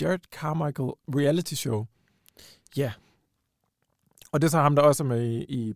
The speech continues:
Speaker 1: Poor Things,
Speaker 2: I Poor
Speaker 1: men kun
Speaker 2: Things.
Speaker 1: i en lille birolle.
Speaker 2: Som er en meget, meget hyped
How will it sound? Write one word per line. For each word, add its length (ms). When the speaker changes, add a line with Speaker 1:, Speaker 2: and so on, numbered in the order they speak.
Speaker 1:
Poor 120
Things, 180
Speaker 2:
I 100
Poor 80
Speaker 1:
men 120
kun 120
Speaker 2:
Things. 80
Speaker 1:
i 40
en 60
lille 160
birolle. 380
Speaker 2:
Som 240
er 160
en 100
meget, 220
meget 220
hyped 420